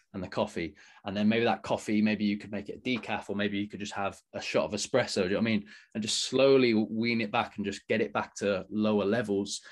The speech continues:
so your body can adjust over time. When you come off caffeine very suddenly and quickly, go cold turkey, you get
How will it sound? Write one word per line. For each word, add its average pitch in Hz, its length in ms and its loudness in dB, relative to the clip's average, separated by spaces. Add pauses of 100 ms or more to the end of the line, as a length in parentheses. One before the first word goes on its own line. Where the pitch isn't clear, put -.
(240)
so - 160 -2
your 107 80 2
body 123 280 2
can 107 140 -2
adjust 104 340 -2
over 98 160 0
time. 101 320 0
When 117 160 0
you 117 400 2 (460)
come 131 200 0
off - 140 -10
caffeine 110 400 -4
very 104 180 0
suddenly 104 440 0
and 90 100 -8
quickly, 101 400 -4
go 92 160 -4
cold - 340 -4
turkey, 117 440 0 (440)
you 120 220 -2
get 127 260 2